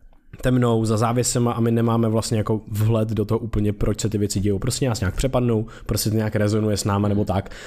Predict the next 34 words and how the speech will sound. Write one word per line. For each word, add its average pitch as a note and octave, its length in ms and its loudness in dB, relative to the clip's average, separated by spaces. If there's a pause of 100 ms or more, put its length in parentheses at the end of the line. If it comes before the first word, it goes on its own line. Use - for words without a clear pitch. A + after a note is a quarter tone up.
(160)
A G2 40 0
ty A#2 100 2
jsi A2+ 80 -2
řekl B2 240 0
jednu A#2+ 240 2
zajímavou A#2 400 2
věc G#2 320 -2
dneska, A#2 280 0
bavili G2+ 240 2
jsme A2 140 -2
se - 100 -2
v G#2 80 0
jiném A2 180 2
kontextu, G#2+ 460 0
ale G#2+ 80 2
ty G#2+ 80 2
jsi G2+ 80 0
řekl A2+ 220 0
fakt - 340 -4
krásnou A2+ 380 0
věc A2 220 0
a - 20 -2
to B2 100 -2
bylo A#2 200 2
to, A2+ 120 0
že A#2+ 160 2 (1000)
ty C#3+ 80 0
si E3 120 2
vybíráš D3+ 640 0
některý C3+ 380 0
typ D#3 160 -4
věcí C3+ 360 0
na C3 100 2
základě B2+ 420 0